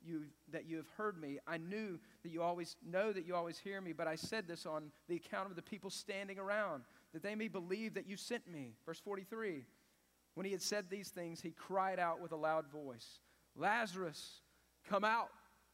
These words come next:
By the word of his power." Think Genesis, that God creates out of the word of his power,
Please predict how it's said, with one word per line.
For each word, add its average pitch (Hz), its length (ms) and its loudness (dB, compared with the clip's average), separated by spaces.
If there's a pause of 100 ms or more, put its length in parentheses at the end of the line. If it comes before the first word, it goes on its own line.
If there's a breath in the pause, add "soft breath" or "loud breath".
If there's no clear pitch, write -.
(480)
By 139 80 -8
the 135 100 -6
word 175 600 -2
of 135 80 -12
his 131 160 -8 (140)
power." 147 640 -10 (240)
Think 160 200 -8
Genesis, 143 640 -10 (240 soft breath)
that 123 140 -14
God 180 400 2
creates 190 580 -4
out 139 100 -8
of 127 60 -14
the 131 80 -10
word 185 460 0
of 175 80 -4
his 170 120 -10
power, 151 540 2